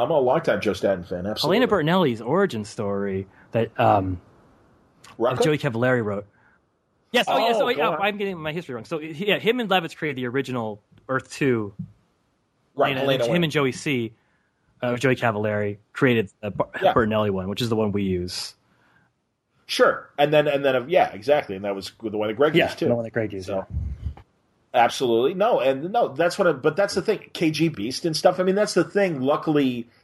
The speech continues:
Speaker 1: the D C universe is so huge that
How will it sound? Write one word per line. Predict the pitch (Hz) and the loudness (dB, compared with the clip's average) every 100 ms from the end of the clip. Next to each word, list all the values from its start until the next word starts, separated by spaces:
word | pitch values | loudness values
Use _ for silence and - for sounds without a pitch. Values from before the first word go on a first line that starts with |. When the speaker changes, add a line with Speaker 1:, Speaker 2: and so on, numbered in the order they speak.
| - | -8
Speaker 1:
the | |
D | 127 143 | -4 -2
C | - 151 | 0 2
universe | 135 120 123 - | 2 2 0 0
is | 139 131 | 0 0
so | - 123 | 2 2
huge | - - 170 139 110 - - _ _ | 0 0 0 2 -2 -4 -14 _ _
that | 120 127 117 113 | 0 2 4 2